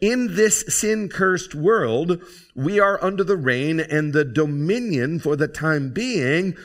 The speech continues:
of the wicked one. And hope of glory i-, is a hope of an existence where sin and suffering and Satan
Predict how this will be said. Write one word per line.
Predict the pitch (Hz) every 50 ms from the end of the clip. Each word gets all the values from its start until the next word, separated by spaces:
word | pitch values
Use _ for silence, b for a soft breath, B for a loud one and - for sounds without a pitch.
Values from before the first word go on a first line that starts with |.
| B B B B B B _ -
of | 151 175 170 160
the | 180 226
wicked | 202 202 262 254 262 262 208 170
one. | 165 170 151 127 107 95 82 - - _ _ _ B B B B - - - -
And | 185 190 175 147
hope | 131 - - - - 240 254 240 208 208 196 202 - - - B B B B B
of | - 165 160 139 - - 165 143
glory | 160 175 196 226 254 254 233 170 139 143 160 156 147 B B B B 160
i-, | 165 - -
is | 180 175 170
a | 180 139
hope | - - - - - 233 254 247 185 180 208 214 - - - B B B B B B -
of | 165 175 170 156 170 -
an | 175 185
existence | 185 165 139 120 117 175 240 262 - - - - 151 156 165 - - B B B B
where | 143 151 160 156 139
sin | - - - - - 208 196 190 202 220 240 226 196 B B B B -
and | 156 160 156 -
suffering | - - 202 185 - - - 196 208 214 208 - -
and | 165 165 151
Satan | - - - 196 175 165 160 - 175 196 202 175